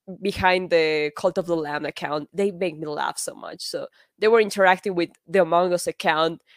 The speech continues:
and, like, showing their Valentines and be-, asking each other out. And that's something very hi-, hilarious, and people like it. And it's amazing to do cross promotion. It's, it's cheap this way. And,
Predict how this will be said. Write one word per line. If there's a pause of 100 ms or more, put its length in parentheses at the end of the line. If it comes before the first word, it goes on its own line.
(300)
and,
like,
showing
their
Valentines
and
be-,
asking
each
other
out. (420)
And
that's
something
very
hi-,
hilarious,
and
people
like
it.
And
it's
amazing
to
do
cross
promotion.
It's,
it's
cheap (200)
this
way. (680)
And,